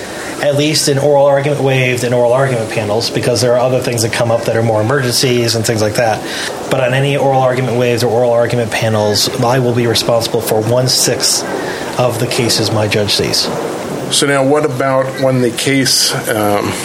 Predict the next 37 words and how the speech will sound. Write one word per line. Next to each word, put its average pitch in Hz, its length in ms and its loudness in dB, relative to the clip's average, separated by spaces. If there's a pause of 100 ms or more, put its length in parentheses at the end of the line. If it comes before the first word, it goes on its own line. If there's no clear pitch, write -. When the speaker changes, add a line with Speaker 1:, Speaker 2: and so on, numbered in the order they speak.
(420)
Speaker 2:
is 120 140 -2
conferenced, 127 720 0
if 117 120 2
it's 113 140 0
an 117 60 0
O 117 140 4
A 117 80 4
waived, 113 360 4
or 113 80 4
when 113 140 2
an 117 80 2
oral 120 260 4
argument 113 400 2
occurs 110 560 2
on 107 220 0
an - 80 -2
O 110 160 2
A 110 140 4
case, 110 480 0 (120)
what, 120 220 2 (480)
what's 127 280 2
your 123 100 2
role 113 360 4
after 104 440 -2
that? 95 260 0 (680)
Speaker 1:
That's 190 240 0
one 202 180 2
thing 180 180 2
that, 151 160 0
that's 151 220 0
changed 143 380 0
a 131 80 2
little 135 300 2
bit 127 240 -2
during 127 180 0
the 117 80 0
pandemic 110 640 0